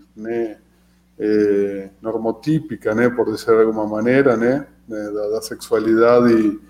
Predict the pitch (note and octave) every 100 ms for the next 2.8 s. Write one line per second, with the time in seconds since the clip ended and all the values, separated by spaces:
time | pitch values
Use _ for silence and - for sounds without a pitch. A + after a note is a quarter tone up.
0 | _ _ _ G#2+ G#2 G#2 A#2 B2+ A#2+ -
1 | - A2+ A2+ - B2+ C#3 C#3+ C#3 D3 E3
2 | E3+ E3 - D3 D3+ E3 D#3 -